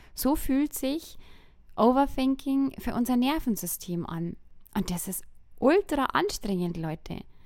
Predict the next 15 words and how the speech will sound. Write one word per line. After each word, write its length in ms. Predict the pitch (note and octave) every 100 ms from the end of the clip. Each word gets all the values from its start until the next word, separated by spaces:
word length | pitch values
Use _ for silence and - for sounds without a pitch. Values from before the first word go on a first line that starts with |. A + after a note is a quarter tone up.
| - -
Also 200 | G3+ G#3
es 100 | -
ist 260 | D#4+ -
für 100 | -
diese 260 | A#3+ A3+ A3+
Menschen 680 | G#3+ B3+ G4 - - F#3+ F#3 - - -
super 680 | - - D4 F4+ - C4+ B3+
anstrengend. 840 | B3 D4 - - F3+ F3 F3 F3+ - - - - - - - -
Und 180 | B3 A#3+
dann 300 | A3+ B3 B3+
wird 180 | B3+ C4+
oft 200 | A#3+ -
die 80 | B3
Frage 420 | A3 F#3+ A3 A3
gestellt, 720 | F#3+ F3+ - F3+ F3+ A3+ -